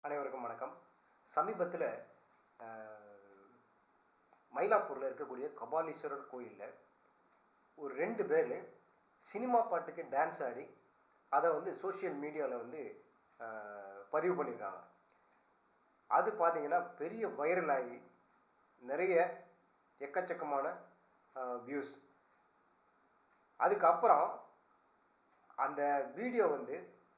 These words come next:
ஒரு கோயில்ல, இந்து கோயில்ல எடுக்கப்பட்டது என்னன்னா, நிறைய பேர் அதுக்கு எதிர்ப்பு தெரிவிச்சதுனால அந்த சம்பந்தப்பட்டவங்க ரெண்டு பேரும் மன்னிப்பு கேட்டு ஒரு வீடியோ வெளியிட்டாங்க.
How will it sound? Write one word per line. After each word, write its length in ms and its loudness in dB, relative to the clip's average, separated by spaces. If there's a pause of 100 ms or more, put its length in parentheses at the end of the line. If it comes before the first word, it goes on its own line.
(140)
ஒரு 320 -4
கோயில்ல, 460 6
இந்து 240 -6
கோயில்ல 380 -2
எடுக்கப்பட்டது 640 -2
என்னன்னா, 400 -6
நிறைய 360 4
பேர் 180 0
அதுக்கு 440 -2
எதிர்ப்பு 460 0
தெரிவிச்சதுனால 640 -2 (840)
அந்த 300 4
சம்பந்தப்பட்டவங்க 760 4
ரெண்டு 260 -2
பேரும் 500 2 (580)
மன்னிப்பு 400 4
கேட்டு 600 -2 (460)
ஒரு 220 4
வீடியோ 280 6
வெளியிட்டாங்க. 480 -2